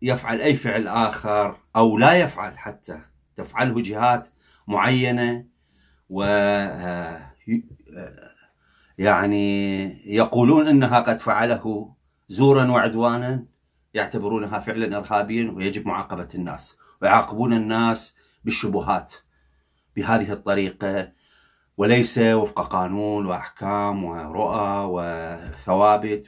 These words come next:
وهكذا تجري الأمور الحقيقة في المقدادية.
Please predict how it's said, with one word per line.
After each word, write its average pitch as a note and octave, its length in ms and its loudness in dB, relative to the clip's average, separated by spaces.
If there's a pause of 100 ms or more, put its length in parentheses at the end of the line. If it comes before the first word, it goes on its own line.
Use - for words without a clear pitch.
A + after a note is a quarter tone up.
وهكذا G#2 600 -4
تجري G2+ 400 -8
الأمور G2+ 560 -6 (580)
الحقيقة F#2+ 840 -6 (520)
في - 80 0
المقدادية. D#2 760 -2